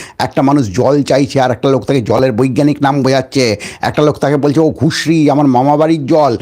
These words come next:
ওটা খেলে না সবচেয়ে সুন্দর হয়ে যায়।" কিন্তু কেউ এক গ্লাসও জল তার দিকে এগিয়ে দিচ্ছে না। তার মানে একটা ভয়ঙ্কর সমাজ কোন জায়গায় আছে।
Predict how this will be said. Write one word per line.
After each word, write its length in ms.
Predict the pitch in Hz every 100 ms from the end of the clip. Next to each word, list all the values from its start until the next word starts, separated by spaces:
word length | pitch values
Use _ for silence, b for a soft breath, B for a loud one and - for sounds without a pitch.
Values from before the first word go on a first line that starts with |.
| B B
ওটা 280 | 123 143 147
খেলে 300 | - 139 156
না 140 | 160 -
সবচেয়ে 320 | 135 - 147
সুন্দর 420 | 123 143 139 135 107
হয়ে 200 | 127 131
যায়।" 200 | 123 120 B B
কিন্তু 180 | 131 139 -
কেউ 240 | 143 143 131 -
এক 260 | 131 107
গ্লাসও 320 | 107 139 117 131
জল 420 | 95 110 127 131
তার 260 | - 120
দিকে 200 | 104 120
এগিয়ে 320 | 123 120 120 120
দিচ্ছে 360 | 127 - -
না। 280 | 123 117 107 B B
তার 140 | 117
মানে 120 | 131
একটা 140 | 127 139
ভয়ঙ্কর 580 | 98 104 139 139 123 127
সমাজ 560 | - 127 127 131 131
কোন 280 | - 131 127
জায়গায় 260 | 127 117 127
আছে। 480 | 120 127 147 135